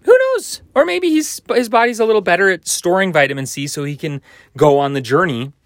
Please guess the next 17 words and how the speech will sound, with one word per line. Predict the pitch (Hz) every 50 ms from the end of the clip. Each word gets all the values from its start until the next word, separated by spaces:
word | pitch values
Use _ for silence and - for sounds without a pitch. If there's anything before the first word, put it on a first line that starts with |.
| _ _ _ _ _ _ _ _ _ - - - -
and | 127 123
last | 123 117 117 110 - -
longer. | 156 208 220 147 113 107 - _ _ _ - _ _ _ _ _ _ -
None | 151 151 147 147 170 220 277 302
of | 269 175
that | 135 110 104 104 113 - _ _ _
changes | - - - - - 185 190 208 208 185 139 127 120 110 107 104
the | - 123
fact | 110 - - - 190 165 127 107 - - - - - _ _ _ _ _ _ -
that | 117 139 131 - 131
many, | 127 123 120 120 127 151 160 165 175 175 175 175 170 160 -
many | 127 127 135 139 139 143 143 143 139
people | 131 - - - 156 156 - - 120 113
were | 113 117 120
getting | 113 113 120 117 123 131 131 127
sick | - - - 123 113 117 - - _ _ - _ _ _ _ _
from | - - - 135 120 110 110 113 110